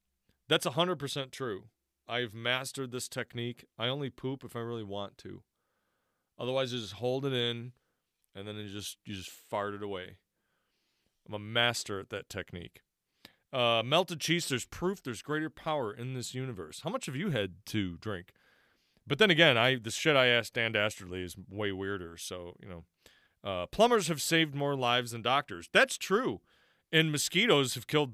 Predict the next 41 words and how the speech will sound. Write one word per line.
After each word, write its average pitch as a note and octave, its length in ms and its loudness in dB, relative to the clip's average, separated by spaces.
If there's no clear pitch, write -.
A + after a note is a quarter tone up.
more C3 520 -2
people D3+ 400 -2
than, C3+ 200 -2
like, C3 180 -4
fucking C#3 320 -4
anything. A2+ 400 -4
If C3 80 -8
that's C4+ 220 12
the A3+ 120 6
hill B3+ 220 10
we're A#3+ 100 4
gonna G#3+ 140 2
die G#3 240 8
on, G#3+ 240 4
I'll F#3+ 140 6
one G#3 140 6
up G3 140 2
that. G3+ 260 4
There F#3 120 6
have G3+ 100 2
been F3 260 2
billions F#4 480 12
that B3+ 120 6
have A#3+ 80 2
never C4+ 180 12
had B3 140 12
rainbow C4+ 600 12
Twizzlers. G#3 1000 6
We G#3+ 120 -4
call G#3+ 200 4
those G#3+ 200 4
people D#3 260 -6
fortunate. E3+ 560 0
No, E3 200 6
literally A#3 460 10
nothing. G#3 500 4
You're D#3+ 120 -2
cold, F3 320 0
stone F3 360 2
cold D3+ 220 0
sober. D#3+ 460 0